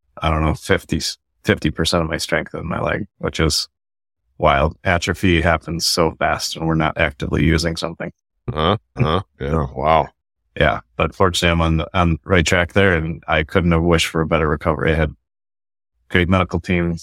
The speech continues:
Speaker 1: great friends, and great support at home as well, of course. And it's like new, but better, actually. <laughs>
Speaker 2: Um, I'm glad to hear that. The remarkable power of the human body to heal, and, uh, of course, a good, surrounded by excellent people who,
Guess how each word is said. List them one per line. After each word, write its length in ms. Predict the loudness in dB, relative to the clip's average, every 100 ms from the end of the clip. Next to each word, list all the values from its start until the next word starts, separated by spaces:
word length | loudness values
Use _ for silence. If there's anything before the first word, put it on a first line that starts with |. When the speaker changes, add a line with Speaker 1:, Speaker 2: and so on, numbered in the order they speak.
| -2
Speaker 1:
great 240 | 0 0
friends, 380 | -2 -2 0 -2
and 200 | -2 -2
great 240 | 0 0
support 380 | -2 -4 0 2
at 100 | 2
home 360 | 2 2 2 0
as 240 | -4 -2
well, 160 | 0 0
of 80 | 0
course. 360 | 0 0 -2
And 240 | -4 -8 -12 _ _ _ _ _ _ _
it's 340 | -8 -6 -8 -8 -12 -12 _ _ -4
like 340 | 2 2 4
new, 180 | 2 4
but 220 | 2 2
better, 260 | 2 2 2
actually. 400 | 2 -2 -4 -6 _ _
<laughs> 140 | -4 -4 -6 _
Speaker 2:
Um, 420 | -2 0 0 -6 -10 -8
I'm 120 | 0
glad 280 | 2 2 2
to 80 |
hear 160 | 2 2
that. 260 | 2 0 -4
The 60 |
remarkable 560 | -6 -2 -2 -2 -8 -4
power 340 | 0 4 4
of 140 | 4 0
the 100 | -4
human 340 | -2 -4 2
body 300 | 4 4 2
to 140 | -2
heal, 480 | -10 -2 0 2 0
and, 320 | 0 -2 -4
uh, 60 | -4
of 120 | -4
course, 340 | -2 0 0 -2
a 60 |
good, 320 | -4 -6 -8 -10 -8
surrounded 560 | -4 2 2 2 0
by 180 | 0 2
excellent 480 | 0 0 -2 -2 -2
people 340 | -4 -2 -6
who, 280 | -2 0 0